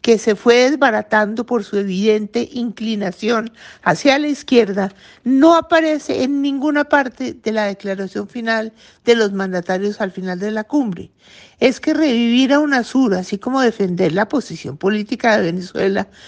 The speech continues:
no tuvo la unanimidad esperada.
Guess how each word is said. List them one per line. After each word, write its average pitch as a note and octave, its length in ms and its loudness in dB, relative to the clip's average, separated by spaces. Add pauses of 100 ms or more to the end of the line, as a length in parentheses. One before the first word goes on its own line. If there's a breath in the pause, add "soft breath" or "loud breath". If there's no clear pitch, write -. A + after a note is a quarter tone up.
(160 loud breath)
no D4 300 4
tuvo D#4+ 340 6
la D4 160 4
unanimidad G3+ 960 0
esperada. G3 840 0